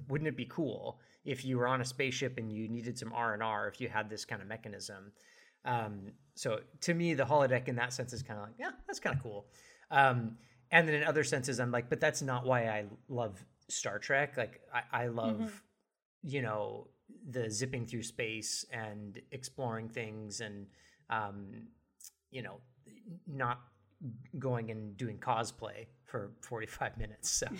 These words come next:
Speaker 1: <laughs> you know.
Speaker 2: Exactly.
Speaker 1: <laughs>
Speaker 2: Yeah, and it's,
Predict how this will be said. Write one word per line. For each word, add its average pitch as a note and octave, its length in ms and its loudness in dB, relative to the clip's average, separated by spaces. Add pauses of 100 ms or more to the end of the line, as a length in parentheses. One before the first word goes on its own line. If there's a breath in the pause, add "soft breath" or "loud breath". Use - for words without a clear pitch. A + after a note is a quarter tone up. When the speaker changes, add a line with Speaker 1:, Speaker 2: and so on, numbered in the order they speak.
Speaker 1:
<laughs> - 180 -20
you B2 180 -10
know. D#4 100 2
Speaker 2:
Exactly. D4+ 880 2
Speaker 1:
<laughs> - 40 6 (1300 loud breath)
Speaker 2:
Yeah, D#4+ 500 10
and D4 160 8
it's, D#4+ 400 6